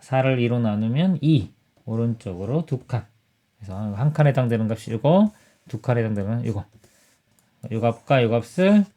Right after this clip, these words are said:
이렇게 더하면은, 더하면은 전체가 나옵니다. 자, 그걸 두 개를 더해보면은, 자, 영, 여기 더하면은 오, 그다음에 팔,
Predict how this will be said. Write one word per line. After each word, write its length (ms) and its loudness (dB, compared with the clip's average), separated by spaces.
이렇게 120 -12
더하면은, 600 0
더하면은 600 -4
전체가 340 -6
나옵니다. 380 -8
자, 60 -20
그걸 180 -4
두 80 -4
개를 100 0
더해보면은, 800 2
자, 200 -8
영, 480 0
여기 200 -6
더하면은 540 -2
오, 460 -2
그다음에 500 -2
팔, 880 0